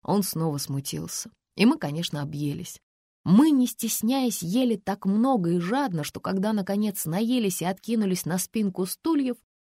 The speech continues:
оба расхохотались. «Мечта исполнилась», — сказала я. «Тепло и сыто». «И это всё?» —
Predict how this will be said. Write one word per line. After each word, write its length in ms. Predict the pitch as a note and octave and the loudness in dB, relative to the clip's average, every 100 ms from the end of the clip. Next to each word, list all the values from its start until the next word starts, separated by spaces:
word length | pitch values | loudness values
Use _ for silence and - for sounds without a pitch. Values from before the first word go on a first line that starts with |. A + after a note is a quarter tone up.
| _ | _
оба 280 | - C#4 F3+ | 4 6 6
расхохотались. 1040 | F3+ E3 - - E3+ - D3+ C#3+ C#3+ - - _ _ _ _ _ _ _ _ - | 0 -2 -6 -8 -8 -6 -4 -4 -6 -10 -14 _ _ _ _ _ _ _ _ 0
«Мечта 460 | G#3 G#3 - A3+ | 0 0 -2 -4
исполнилась», — 800 | A3 - - G#3 G3 E3+ E3+ - - _ _ | -4 -6 -2 0 0 -2 -6 -12 -20 _ _
сказала 420 | - D#3+ D#3 E3 | -8 -6 -4 -4
я. 280 | D#3+ F3 F#3 _ _ _ | -4 -8 -12 _ _ _
«Тепло 480 | - D#3 E3 A#3 C#4 _ _ - | -4 -2 0 0 -2 _ _ -6
и 100 | A3+ | -6
сыто». 500 | - D#3+ D3+ F3 F#3 _ _ _ _ _ _ | -4 -8 -10 -14 -14 _ _ _ _ _ _
«И 60 | D#3 | 2
это 260 | E3+ C#3+ C3 | 4 2 -4
всё?» — 340 | - D#3+ F3 | -4 -2 -2